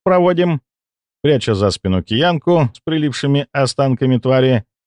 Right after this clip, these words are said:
неуверенно произнесла Анастасия. «Госпожа Штейн вызвалась помочь в кое-каких исследованиях». «Это я вижу.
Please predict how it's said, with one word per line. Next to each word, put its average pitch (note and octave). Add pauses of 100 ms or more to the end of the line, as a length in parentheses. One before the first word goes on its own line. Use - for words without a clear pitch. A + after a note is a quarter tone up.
(140)
неуверенно C#3
произнесла G#2
Анастасия. E2+ (720)
«Госпожа C3
Штейн G3
вызвалась D3+
помочь A2
в D3
кое-каких D3+
исследованиях». D3 (640)
«Это E3
я F#3+
вижу. F#2